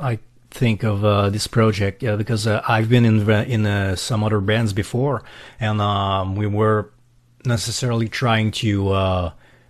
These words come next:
to be mainstream, but, uh, we were trying to, uh, maybe fit a little more into, uh, uh, a specific genre. So, uh, you know, but with this project, I just told myself, "I'll just do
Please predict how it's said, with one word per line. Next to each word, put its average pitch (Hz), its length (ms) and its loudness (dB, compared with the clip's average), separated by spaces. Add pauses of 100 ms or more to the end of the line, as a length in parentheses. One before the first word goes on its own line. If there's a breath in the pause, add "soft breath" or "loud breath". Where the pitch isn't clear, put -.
to 113 160 -2
be 107 160 2
mainstream, 117 560 0
but, 104 160 2
uh, 104 80 2
we 107 160 0
were 104 500 0
trying 110 360 -2
to, 104 420 0
uh, 95 220 -2
maybe 101 320 -4
fit - 460 -8
a 113 100 -2
little 110 240 0
more 113 640 2
into, 110 800 0
uh, 98 260 0
uh, 95 360 -2
a - 40 -14
specific 110 640 -4
genre. 101 640 -2
So, 104 300 -6
uh, 95 140 -4 (580 loud breath)
you 113 80 -2
know, 104 160 2
but 98 260 -2
with 123 200 2
this 135 120 2
project, 139 440 2
I 123 80 0
just 113 240 -4
told 117 160 0
myself, 110 480 -2
"I'll 107 160 0
just 98 260 -6
do 117 260 0